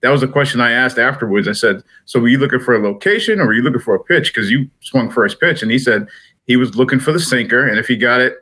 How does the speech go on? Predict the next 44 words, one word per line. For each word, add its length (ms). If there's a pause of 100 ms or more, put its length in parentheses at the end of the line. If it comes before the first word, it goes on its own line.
(120)
you 120
know, 340
somewhat 560
up 240
and 80
he, 160
he 100
got 140
a 60
good 140
look 200
at 140
it, 100
he 80
was 160
gonna 280 (100)
go 160
after 320
it. 120
And 220 (180)
so 160
that, 200
I 220
mean, 300
again, 400 (160)
plan 220
at 80
the 60
plate 280
doesn't 240
mean 320
that 140
he's 200
taking 320
pitches. 340
It 80
means 240
that 100
he 80
knows 240
what 100
he's 140
looking 240
for. 340